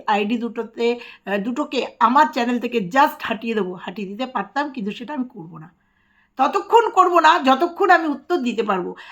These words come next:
আর যদি মনে করি আমার প্রয়োজনের বাইরে, অতিরিক্ত প্রয়োজনের বাইরে চলে যাচ্ছে, এখতিয়ারের বাইরে গিয়ে আমাকে কমেন্ট করছে, তখন আমি চিন্তা করব এই আইডি দুটোকে আমার কমেন্ট বক্সে জায়গা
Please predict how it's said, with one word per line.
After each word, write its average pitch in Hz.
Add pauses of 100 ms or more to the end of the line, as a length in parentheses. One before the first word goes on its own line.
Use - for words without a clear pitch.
আর 240 (840)
যদি 330
মনে 381
করি 339
আমার 285
প্রয়োজনের 285
বাইরে, 247 (220)
অতিরিক্ত 415
প্রয়োজনের 285
বাইরে 277
চলে 262
যাচ্ছে, 233 (240)
এখতিয়ারের 359
বাইরে 277
গিয়ে 330
আমাকে 302
কমেন্ট 294
করছে, 240 (300)
তখন 302
আমি 349
চিন্তা 254
করব 262 (100)
এই 220 (100)
আইডি 202
দুটোকে 226 (200)
আমার 269
কমেন্ট 220
বক্সে 202
জায়গা 175